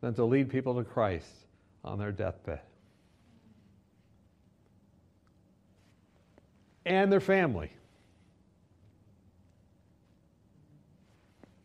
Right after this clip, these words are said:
That's the best thing. <laughs>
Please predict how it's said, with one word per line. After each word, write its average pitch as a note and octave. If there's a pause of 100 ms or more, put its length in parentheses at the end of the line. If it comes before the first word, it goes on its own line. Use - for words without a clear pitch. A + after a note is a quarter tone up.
(100)
That's G#3+
the C#3
best C3
thing. A#2 (1600)
<laughs> G#3+